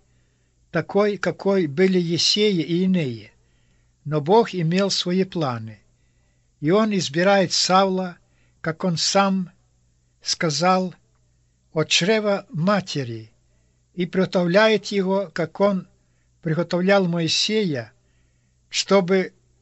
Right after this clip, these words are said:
призвать его и дать ему своё откровение о церкви,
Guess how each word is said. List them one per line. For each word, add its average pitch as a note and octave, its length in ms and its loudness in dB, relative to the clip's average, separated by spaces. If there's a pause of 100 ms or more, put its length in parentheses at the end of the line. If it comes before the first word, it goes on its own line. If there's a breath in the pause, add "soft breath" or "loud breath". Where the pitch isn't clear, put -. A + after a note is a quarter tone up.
(680)
призвать F3+ 580 0
его F#3 180 -2
и F3+ 120 0
дать F#3+ 320 -2
ему F#3 160 -2
своё F#3+ 440 -2
откровение F#3 760 -2
о F#3 140 -6
церкви, D3 760 -4